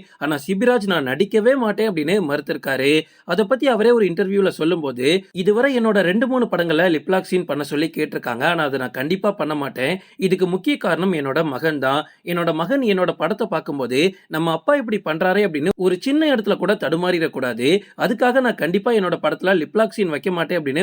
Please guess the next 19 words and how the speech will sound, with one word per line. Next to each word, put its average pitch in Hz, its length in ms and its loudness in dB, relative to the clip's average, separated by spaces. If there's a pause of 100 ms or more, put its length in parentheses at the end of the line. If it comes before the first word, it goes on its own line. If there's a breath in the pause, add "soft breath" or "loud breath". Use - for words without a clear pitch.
(100)
முடிவா 160 300 0
இருக்காரு. 139 440 -2 (440 soft breath)
இப்போ 165 200 0
சிபிராஜ் 220 500 0 (100)
டென் 233 240 2
ஹவர்ஸ் 220 300 2
அப்படின்னு 180 280 2
ஒரு 185 120 0
படத்துல 165 380 -2
பிஸியா 156 320 0
நடிச்சிட்டு 151 380 -4
இருக்காரு. 139 360 -2 (320)
லிஸ்ட்ல 131 420 0
நம்ம 240 200 2
அடுத்து 240 200 0
பார்க்க 180 280 -2
போறது 143 280 0 (260)
உதயநிதி 147 500 0
ஸ்டாலின். 143 400 0